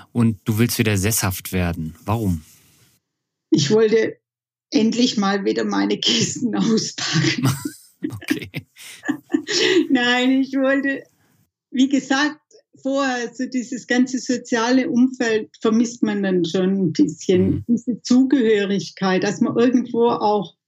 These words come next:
Speaker 2: das, was man eigentlich vorher dann auch loswerden wollte, so Pflichten und Aufgaben, hat dann schon auch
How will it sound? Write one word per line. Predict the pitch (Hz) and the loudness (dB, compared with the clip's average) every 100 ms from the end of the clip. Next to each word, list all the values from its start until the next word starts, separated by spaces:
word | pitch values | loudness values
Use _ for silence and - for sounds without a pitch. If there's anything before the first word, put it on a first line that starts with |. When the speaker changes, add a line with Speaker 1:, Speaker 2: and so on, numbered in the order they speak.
| _ | _
Speaker 2:
das, | - 185 - | -8 -8 -4
was | 220 - | -4 -2
man | 220 156 | -4 -2
eigentlich | 226 220 220 - | -4 -4 -8 -4
vorher | 226 240 247 233 | -2 0 0 0
dann | 220 214 | -2 -4
auch | 196 196 | -6 -4
loswerden | 196 208 294 - 262 262 247 | 2 2 2 0 0 2 0
wollte, | 226 226 220 226 | 2 2 2 0
so | - 214 | -4 -6
Pflichten | - - 233 247 - - 233 226 220 - _ _ _ _ _ _ | -6 -8 -2 -2 -4 -4 -2 0 -2 -4 _ _ _ _ _ _
und | - 214 - | 2 2 2
Aufgaben, | 214 254 - - 208 208 220 214 - _ - | 2 2 -2 -2 0 0 -2 -6 -8 _ -6
hat | - 240 | -2 0
dann | 254 233 | 2 0
schon | - 247 262 | 0 0 0
auch | 226 220 - | 0 -4 -4